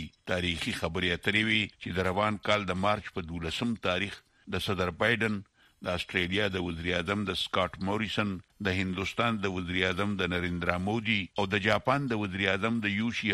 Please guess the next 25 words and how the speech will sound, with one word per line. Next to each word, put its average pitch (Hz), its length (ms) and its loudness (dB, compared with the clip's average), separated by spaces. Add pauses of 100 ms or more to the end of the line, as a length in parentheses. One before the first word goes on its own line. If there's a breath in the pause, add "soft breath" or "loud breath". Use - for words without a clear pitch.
(120)
هاید 101 400 -2
سوګا 113 340 2 (120)
ترمنځ 101 340 0 (460)
د 95 180 0
شوو 123 280 2 (140)
خبرو 107 400 -2
اترو 120 340 -4
په 92 160 -4
پس 90 180 -4
منظر 92 480 -2
کې 85 140 0 (200)
وشوې. 90 440 0 (440)
د 120 40 6 (200)
بحر 117 220 4
الکاهل 120 460 2 (100)
د 127 120 4
سیمې 127 340 2
د 110 120 0
څلورو 117 340 0 (120)
لویو 113 280 2
همخیاله 104 600 2 (120)
طاقتونو 104 480 0 (100)
دا 104 120 4 (160)
اتحاد 90 520 2 (240)
د 95 80 -2